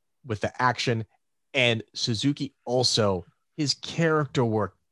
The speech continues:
he is able to pull off character work in such a concise fashion. I mean, seriously, all it takes Suzuki is a chapter or two, and you have an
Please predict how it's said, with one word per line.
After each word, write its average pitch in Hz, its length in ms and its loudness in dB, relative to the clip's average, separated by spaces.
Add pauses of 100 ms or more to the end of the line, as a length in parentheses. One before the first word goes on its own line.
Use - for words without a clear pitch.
(380)
he 254 340 0
is 127 400 0 (100)
able 160 440 -2
to 95 200 -12 (120)
pull 160 440 0
off 101 320 -8
character 151 520 -2
work 110 320 -4 (340)
in 117 180 -6
such - 720 -4 (220)
a 113 180 -2
concise - 1160 0 (440)
fashion. 139 580 0 (160)
I 139 160 6
mean, 135 200 4
seriously, 185 540 0 (280)
all 202 220 4
it 220 120 0
takes 196 240 2
Suzuki 143 500 2
is 110 140 0
a 98 80 0
chapter 170 540 2
or 156 220 0
two, 151 520 2 (280)
and 104 260 -2
you 165 300 6
have 127 260 4
an 101 120 -2